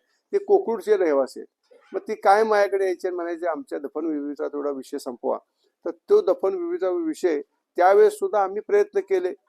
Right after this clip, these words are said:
आणि त्यामध्ये कधी आम्ही असं म्हटलं नाही की आपण सत्तेत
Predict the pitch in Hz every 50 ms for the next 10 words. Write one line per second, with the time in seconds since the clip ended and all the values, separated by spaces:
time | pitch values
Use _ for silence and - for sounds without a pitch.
0 | _ - 175 170 180 185 - - 185 185 190 190 190 180 196 196 196 185 - -
1 | _ _ _ _ _ _ - 165 165 202 220 208 202 208 202 185 - 196 196 185
2 | 170 175 185 185 190 185 - 190 175 - 185 185 - - 170 - - 190